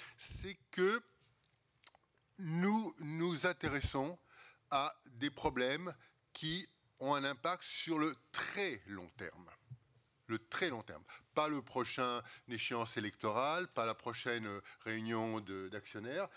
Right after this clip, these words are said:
mais le très long terme. Le très long terme, c'est souvent plusieurs générations.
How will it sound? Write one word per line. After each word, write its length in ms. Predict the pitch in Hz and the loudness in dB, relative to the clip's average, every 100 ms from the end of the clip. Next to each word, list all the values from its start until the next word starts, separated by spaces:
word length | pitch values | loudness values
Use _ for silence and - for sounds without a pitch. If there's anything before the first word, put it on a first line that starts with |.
| - - | -12 0
mais 100 | 131 | 2
le 100 | 131 | 2
très 200 | - 165 | 0 -2
long 120 | 127 | -2
terme. 200 | - - | -8 -10
Le 80 | 120 | -4
très 120 | 120 | 2
long 140 | 160 160 | 2 2
terme, 200 | 208 208 | 0 -4
c'est 160 | 165 | -6
souvent 420 | - 151 151 185 - - - - | -2 2 4 4 0 -14 -14 -2
plusieurs 380 | 170 185 196 160 | 2 4 2 2
générations. 720 | 156 147 131 117 - 117 | 2 2 0 0 -2 -4